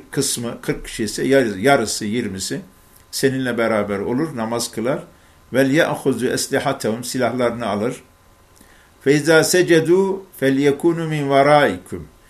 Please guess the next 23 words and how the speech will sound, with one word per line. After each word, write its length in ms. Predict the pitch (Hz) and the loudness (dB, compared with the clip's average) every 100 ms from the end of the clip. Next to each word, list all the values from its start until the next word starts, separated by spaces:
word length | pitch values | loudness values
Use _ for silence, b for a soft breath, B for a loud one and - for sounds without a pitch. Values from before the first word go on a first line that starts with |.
| b b b | b b b
Siz 280 | - 147 151 | -8 -4 0
secdeye 440 | 160 143 139 151 | 2 2 2 2
vardığınızda 580 | 143 139 127 139 139 151 | 6 6 4 -2 0 -2
onlar 340 | 151 147 165 143 | 0 0 0 0
da 80 | |
sizin 380 | 139 - 143 202 - _ _ _ _ _ _ _ - | -2 -4 -6 -8 -12 _ _ _ _ _ _ _ -2
arkanızda 720 | 135 139 143 131 120 147 139 | -2 0 0 0 0 0 0
dururlar. 500 | 120 107 101 127 190 - _ _ _ _ _ _ _ _ _ _ _ _ _ b b - | 0 -2 0 0 -2 -6 _ _ _ _ _ _ _ _ _ _ _ _ _ b b -4
Fel 240 | - 262 254 | 2 2 4
te'ti 400 | 170 175 165 - | 0 2 -2 2
taifetun 580 | 175 180 170 147 151 | 4 4 2 -2 -4
uhra, 500 | 147 175 131 123 147 - | -4 -2 2 2 0 0
diğer 340 | 139 170 170 | 6 6 6
bir 180 | 143 92 | 2 0
taife 380 | 127 120 110 110 | 0 0 0 -4
gelir. 400 | 98 147 170 185 b b b b - | 0 2 2 -2 b b b b -2
Lem 200 | 127 139 | 0 0
yusallu, 840 | 135 - 151 147 131 147 175 196 - - - - - | -2 0 2 2 2 4 4 2 -4 -16 -18 -16 -4
kılmayan 480 | 143 123 117 101 95 | -2 0 -2 -4 -4
taife. 420 | 104 101 98 143 | -2 -2 -4 -4
Fel 240 | 135 156 | 2 2
yusallu 520 | 139 143 175 160 165 160 | 2 0 2 2 0 2
maake. 460 | 151 127 - 78 | 2 2 -2 -12